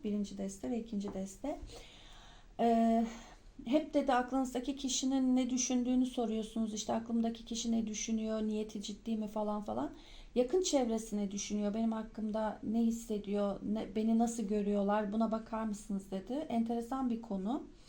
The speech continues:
E, aklınızdaki kişinin çevresi, özellikle ailesi sizin hakkınızda ne düşünüyor?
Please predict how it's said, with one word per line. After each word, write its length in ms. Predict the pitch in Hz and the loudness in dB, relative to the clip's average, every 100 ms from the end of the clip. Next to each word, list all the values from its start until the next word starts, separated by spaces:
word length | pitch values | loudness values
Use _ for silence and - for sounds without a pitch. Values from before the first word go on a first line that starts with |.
| - - - - | -20 -20 -16 -4
E, 460 | 202 196 202 202 - | 0 2 2 0 0
aklınızdaki 580 | 226 233 233 233 233 | 0 0 -2 -2 -6
kişinin 440 | 226 226 233 226 226 | -6 -4 0 2 2
çevresi, 720 | - 226 208 220 - - 226 | 2 -2 0 -4 -6 -4 -2
özellikle 440 | 202 202 214 220 | -2 -2 -2 -2
ailesi 840 | - 208 202 208 208 214 - 220 214 | -2 0 2 0 -2 -4 -6 -6 -6
sizin 260 | 214 202 | -6 -4
hakkınızda 480 | 208 208 208 208 208 | -4 -4 -4 -6 -2
ne 160 | 214 208 | -4 -2
düşünüyor? 520 | 202 - 196 190 202 | -4 -4 -2 0 -2